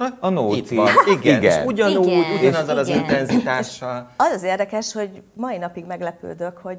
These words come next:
Speaker 4: megismernek az utcán. Pedig én azt érzem, hogy marha sokat változtam.
Speaker 2: Na de ezt fejtsük akkor meg. Jó?
Speaker 4: Hogy?
Speaker 2: Hát, hogy szerinted miért ismerhetnek még mindig? Oké, nem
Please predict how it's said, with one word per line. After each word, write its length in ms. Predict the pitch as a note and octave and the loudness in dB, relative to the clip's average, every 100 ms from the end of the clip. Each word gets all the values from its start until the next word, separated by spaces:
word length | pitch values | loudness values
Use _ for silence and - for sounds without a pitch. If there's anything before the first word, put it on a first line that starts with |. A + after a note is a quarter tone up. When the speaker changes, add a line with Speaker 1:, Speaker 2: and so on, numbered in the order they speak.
| F#3 | -10
Speaker 4:
megismernek 560 | A3 D#3+ - C#3+ D#3+ D#3 | -10 -10 -12 -14 -14 -14
az 120 | - | -16
utcán. 400 | - - - - _ _ _ _ _ _ _ _ - | -18 -18 -14 -16 _ _ _ _ _ _ _ _ -6
Pedig 260 | F#3 G3 G3 | -2 -2 -2
én 180 | G3+ G3 | -2 0
azt 260 | G#3+ G#3+ | 0 0
érzem, 380 | F#3 F#3 G3 G3+ | -4 -4 -4 -4
hogy 140 | G#3 G#3 | -4 -4
marha 300 | G3 C#3+ C#3+ | -4 -6 -8
sokat 400 | - - - - | -12 -14 -18 -14
változtam. 680 | - C3+ - - - - - - | -12 -12 -14 -18 -14 -14 -14 -12
Speaker 2:
Na 140 | C3+ | -8
de 80 | C3 | -6
ezt 140 | B2+ B2+ | -6 -4
fejtsük 360 | C#3 B2 A2 | -6 -6 -6
akkor 300 | B2 A#2+ A2 | -8 -6 -8
meg. 300 | G2 E2 - _ _ - | -8 -10 -14 _ _ -6
Jó? 180 | A#2 E3 | -2 0
Speaker 4:
Hogy? 220 | F#3 B3 - | -2 -4 -10
Speaker 2:
Hát, 160 | - C3+ | -10 -8
hogy 100 | C#3+ | -6
szerinted 640 | - C3 F#3 F#3+ G3 F#3+ - | -4 -4 -4 -4 -6 -8 -12
miért 420 | D#3+ C#3 - - | -8 -8 -10 -14
ismerhetnek 680 | B2 - G2 F#2+ F#2 G2+ - | -16 -12 -12 -12 -14 -14 -12
még 140 | G2+ | -12
mindig? 240 | G#2 G2 G2 | -10 -12 -8
Oké, 240 | C3 A#2+ | -8 -6
nem 320 | G#2 A2 G#2+ | -6 -8 -10